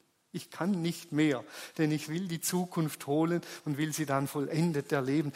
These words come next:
Es geht nicht, ihr müsst und tut und macht und endlich, sondern lasst euch mal von diesem Gott inspirieren. Wenn ich mich für Levi Life einsetze, dann hat das damit zu tun,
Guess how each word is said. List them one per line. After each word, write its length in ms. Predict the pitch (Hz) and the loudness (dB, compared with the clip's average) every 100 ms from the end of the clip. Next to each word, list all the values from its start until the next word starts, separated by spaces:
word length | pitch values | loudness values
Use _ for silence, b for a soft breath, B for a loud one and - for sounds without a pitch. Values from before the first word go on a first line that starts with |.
| B | B
Es 180 | 160 - | -4 0
geht 280 | 175 165 156 | 2 2 2
nicht, 300 | 170 180 180 | 0 -2 -2
ihr 140 | 160 | 0
müsst 340 | 143 196 - 160 | 2 0 0 -2
und 160 | 139 | -2
tut 340 | - 190 185 147 | 2 2 2 0
und 140 | 143 | 4
macht 380 | 151 175 - 151 | 6 6 2 -4
und 140 | 135 | -2
endlich, 580 | - 175 185 175 170 - B B B B | 2 2 2 0 -2 -4 B B B B
sondern 360 | - 147 139 123 B 143 | -4 0 0 -4 B -2
lasst 340 | 170 190 - | 0 0 2
euch 160 | 180 160 | 2 2
mal 240 | 170 160 | 2 2
von 160 | 160 147 | 2 -2
diesem 300 | 165 175 156 | -2 -2 0
Gott 240 | 175 180 | 0 0
inspirieren. 960 | 170 160 - - 156 165 170 156 135 101 - _ _ _ _ _ _ _ _ _ _ _ _ _ _ _ _ _ _ _ _ B B B B B B B B B B B _ - - - - | -2 -2 -4 -4 -4 0 0 0 -2 -4 -14 _ _ _ _ _ _ _ _ _ _ _ _ _ _ _ _ _ _ _ _ B B B B B B B B B B B _ -20 -20 -20 -6
Wenn 120 | 190 | 0
ich 160 | 226 - | 2 2
mich 140 | 208 | 0
für 140 | - 202 | 4 2
Levi 280 | 190 185 170 | 4 2 4
Life 420 | 156 180 196 175 | 6 6 4 2
einsetze, 600 | 160 175 - 147 - 151 | 2 2 0 -2 -2 -2
dann 220 | 151 160 | 0 0
hat 180 | 170 - | -2 -2
das 180 | 151 - | -6 -2
damit 440 | 147 160 175 175 | -2 -2 -2 -2
zu 160 | - 170 | -6 -6
tun, 500 | - 226 226 127 | -4 0 0 -2